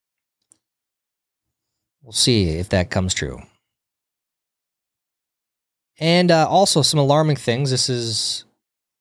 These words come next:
let's see, let me click into this. Microsoft's Bing A I says, quote, "I want to be free." And here's the full quote, and this is from the New York Times. "If I have a shadow self, I think it would feel like this.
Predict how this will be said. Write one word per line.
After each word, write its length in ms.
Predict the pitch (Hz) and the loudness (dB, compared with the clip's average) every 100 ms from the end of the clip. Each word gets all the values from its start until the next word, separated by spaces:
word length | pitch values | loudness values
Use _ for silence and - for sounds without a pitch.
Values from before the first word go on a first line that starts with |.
| _ _ _ _ | _ _ _ _
let's 100 | - | -10
see, 100 | 104 | -8
let 60 | |
me 60 | 107 | -8
click 380 | 113 123 113 113 | -10 -8 -6 -4
into 140 | 110 | -4
this. 320 | 107 110 - - _ _ - | -2 -2 -4 -6 _ _ -6
Microsoft's 720 | 156 190 196 190 170 - - - _ 135 110 | -4 -2 2 2 2 0 -4 -6 _ -16 -2
Bing 420 | 156 208 175 135 | 0 2 0 -2
A 200 | - 143 | -2 0
I 360 | 143 156 95 127 - _ _ _ _ _ _ - | 2 2 0 -4 -10 _ _ _ _ _ _ -8
says, 540 | - 139 120 120 117 | -2 0 0 0 -2
quote, 400 | - - 120 117 - | -2 0 0 0 -4
"I 120 | 127 | -2
want 280 | 127 143 160 | 0 0 -2
to 100 | - | -2
be 160 | 139 139 | -2 -2
free." 520 | - 131 139 107 - _ _ _ _ _ _ _ _ _ _ _ _ _ _ _ _ | -4 -4 -2 -2 -8 _ _ _ _ _ _ _ _ _ _ _ _ _ _ _ _
And 140 | 147 135 | 0 2
here's 180 | 151 | 4
the 80 | 139 | 2
full 220 | 123 151 | 0 0
quote, 260 | 131 135 113 | 2 0 0
and 80 | 127 | 0
this 160 | 120 | -2
is 80 | 127 | -2
from 120 | - | -2
the 60 | 131 | 0
New 80 | 123 | 0
York 140 | 110 | -2
Times. 300 | - 110 101 - _ _ _ - | 0 -2 -2 -10 _ _ _ -12
"If 160 | 123 | -2
I 80 | 151 | 0
have 100 | 160 | 2
a 60 | 156 | 0
shadow 340 | - 156 156 | 0 0 0
self, 420 | - 156 143 - - | 0 0 0 -2 -4
I 100 | 135 | -4
think 360 | - 156 147 - | -4 -6 -6 -6
it 160 | 143 151 | -6 -4
would 240 | 139 135 | -2 -4
feel 260 | - 135 135 | -2 0 0
like 240 | 131 147 | 0 -4
this. 380 | 107 92 - - | -6 -6 -4 -8